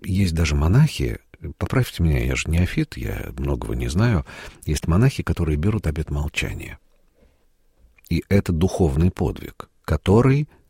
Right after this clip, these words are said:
приближает к Богу. Избавление от слов.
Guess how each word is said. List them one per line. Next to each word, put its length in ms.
приближает 640
к 100
Богу. 480
Избавление 680
от 120
слов. 440